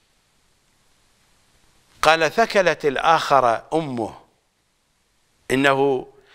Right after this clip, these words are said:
الآخر الذي لا يؤمن بالرجعة. وأي عجب، وأي عجب يكون أعجب من أموات يضربون هامات الأحياء.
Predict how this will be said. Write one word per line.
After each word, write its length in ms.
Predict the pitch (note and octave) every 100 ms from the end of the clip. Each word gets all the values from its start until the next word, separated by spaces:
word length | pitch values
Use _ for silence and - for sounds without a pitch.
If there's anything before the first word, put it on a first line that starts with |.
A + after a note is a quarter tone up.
| -
الآخر 580 | C#3 D#3 F#3 - E3 D3+
الذي 400 | D3 E3+ E3 D3 - -
لا 160 | D3
يؤمن 480 | D#3 F3+ F3+ F3+ D#3+
بالرجعة. 680 | C3+ C3+ C#3 E3 C3+ A#2+ - F2 - _ _ _ _ _ _ _ _ _ _ _ _
وأي 380 | B2+ E3 D4+ F4
عجب، 800 | D#4+ C4+ C4 G#3 F#3+ C#3 A2 F#2+
وأي 300 | G#2+ A#2 D#3+
عجب 680 | D#3 C3 D#3+ C#3+ B2 A#2 F2 _ _ _ - _ _ _ A2
يكون 420 | B2 E3+ F3 E3
أعجب 520 | D3 D#3 C3 D#3+ D3+
من 300 | D3+ D3+ D3
أموات 600 | C3+ D3 C#3 E3+ E3+ E3+ D#3 D3+ C3 - - -
يضربون 760 | C3 D3+ B2 C#3+ C3+ D3 F3
هامات 680 | F3 E3 E3 D#3 D#3 C#3+ C3
الأحياء. 720 | C3 A#2 G#2+ - A2+ A2 E2+